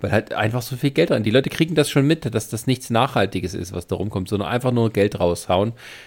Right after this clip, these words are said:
Es wird von Diktatoren oder solchen, die eigentlich welche sind, aber sich nicht so nennen, das wird gern dafür bezahlt, ähm, um sich einfach nach außen hin schön zu be-, äh, darzustellen.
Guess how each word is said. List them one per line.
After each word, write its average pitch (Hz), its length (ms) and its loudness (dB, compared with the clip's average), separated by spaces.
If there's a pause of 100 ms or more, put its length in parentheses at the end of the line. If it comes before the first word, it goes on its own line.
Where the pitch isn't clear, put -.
(280)
Es - 200 2
wird 170 200 6
von 123 260 0
Diktatoren 160 880 6
oder 123 440 8
solchen, 135 380 6
die 123 400 4
eigentlich 120 500 4
welche 117 200 4
sind, 156 220 2
aber 127 160 2
sich 110 200 -4
nicht 113 180 -4
so 107 100 0
nennen, 123 360 2 (480)
das 123 180 6
wird 139 160 4
gern 117 180 6
dafür 156 240 4
bezahlt, 202 560 -2 (540)
ähm, 117 540 -2 (360)
um 117 160 -2
sich 113 200 -4
einfach 113 220 0
nach 113 140 0
außen 135 260 -2
hin 151 140 0
schön 151 220 0
zu 143 140 -6
be-, 117 540 0
äh, 120 40 -2
darzustellen. 156 760 -2